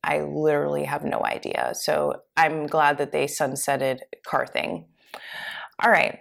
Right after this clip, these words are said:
so just noting here that a lot of fang earnings are, have been out. Um, so Microsoft, Alphabet, which is Google's parent company, Snap, Spotify, Shopify,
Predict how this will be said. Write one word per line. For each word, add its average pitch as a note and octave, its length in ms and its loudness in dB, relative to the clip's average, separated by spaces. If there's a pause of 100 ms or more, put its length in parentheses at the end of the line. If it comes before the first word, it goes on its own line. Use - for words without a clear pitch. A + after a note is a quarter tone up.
(120)
so G#3 640 8 (540)
just A3+ 220 6
noting A3+ 300 8
here F#3 360 6
that E3+ 320 6
a F3 60 2
lot D#3+ 340 6
of F3+ 180 4 (360)
fang D#3+ 360 4
earnings D3+ 580 0 (100)
are, C#3+ 540 2
have D3+ 200 0
been D3+ 240 2
out. C#3+ 340 -2 (120)
Um, C3+ 340 2
so C#3+ 160 0
Microsoft, D3+ 600 0
Alphabet, D3 580 2 (240)
which D3+ 180 0
is C#3+ 120 -4
Google's E3+ 340 4
parent D#3 300 -2
company, D3+ 440 -2
Snap, D3 500 2 (220)
Spotify, D3+ 520 2
Shopify, D3 800 0